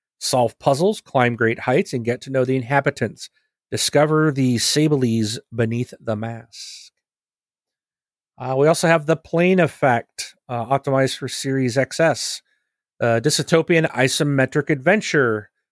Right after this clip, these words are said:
where you follow a lonely office worker as he attempts to return home in the face of impossible odds. Oh, um, and that is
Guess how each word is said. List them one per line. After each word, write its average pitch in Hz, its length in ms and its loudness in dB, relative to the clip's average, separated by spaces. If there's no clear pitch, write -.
where 120 120 -10
you 117 60 -6
follow 123 340 2
a - 20 2
lonely 127 320 2
office - 320 0
worker 127 200 -6
as 135 80 -6
he 156 60 -2
attempts 135 300 -2
to 156 60 -10
return 151 260 -6
home 123 260 2
in 135 80 -4
the 127 80 2
face 117 300 -2
of 131 80 -6
impossible 110 680 -4
odds. 107 800 -2
Oh, - 680 -8
um, 120 640 -10
and 135 140 2
that 139 140 2
is 131 180 -2